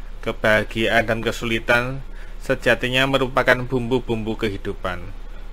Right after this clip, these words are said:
Orang lain biasanya menyebutnya dengan roda kehidupan. Hidup manusia memang selalu seperti roda yang berputar, naik turun,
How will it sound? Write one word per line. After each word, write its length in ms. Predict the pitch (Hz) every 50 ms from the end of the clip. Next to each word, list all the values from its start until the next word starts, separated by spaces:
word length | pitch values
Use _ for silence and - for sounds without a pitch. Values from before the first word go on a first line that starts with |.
| - -
Orang 320 | 107 110 113 113 113 113 113
lain 320 | 110 110 120 127 135 135
biasanya 480 | 127 127 117 113 - 127 117 120 127 127
menyebutnya 560 | 127 123 123 120 117 - - 113 120 117 113
dengan 320 | 127 113 113 110 107 104
roda 400 | 104 131 131 123 - 135 120 117
kehidupan. 720 | 113 - 110 104 95 - 107 101 - - 92 85 80 76 - - - - - - - - - - - - - - -
Hidup 240 | 117 - - 123 98
manusia 560 | 113 117 117 117 113 110 - 127 123 127 131
memang 400 | 135 131 127 123 120 120 123 131 - - - - -
selalu 640 | - - - 135 127 123 120 120 123 127 131 127 -
seperti 400 | 139 123 - - 110 127 131 120
roda 240 | 117 117 110 - 117 104
yang 160 | 104 101 -
berputar, 560 | - - - - 95 - - 90 87 85 - - - - - - - - - 104
naik 400 | 110 110 110 113 113 - - - -
turun, 560 | - 117 117 117 113 120 117 120 120 120 123